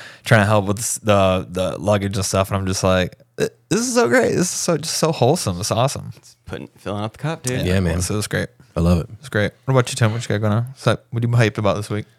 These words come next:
Speaker 3: Well,
Speaker 1: What'd you buy?
Speaker 3: we're back at Costco.
Speaker 1: Okay. What? Let's talk about it.
Speaker 3: You know, 'cause, like, we,
Speaker 1: How did you
Speaker 3: we
Speaker 1: get back in?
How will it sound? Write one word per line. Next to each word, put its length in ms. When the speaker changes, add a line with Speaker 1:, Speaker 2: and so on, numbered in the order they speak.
Speaker 3:
Well, 320
Speaker 1:
What'd 180
you 60
buy? 280
Speaker 3:
we're 100
back 300
at 80
Costco. 540
Speaker 1:
Okay. 640
What? 540
Let's 240
talk 220
about 240
it. 160
Speaker 3:
You 120
know, 120
'cause, 120
like, 180
we, 60
Speaker 1:
How 120
did 100
you 60
Speaker 3:
we 120
Speaker 1:
get 20
back 140
in? 60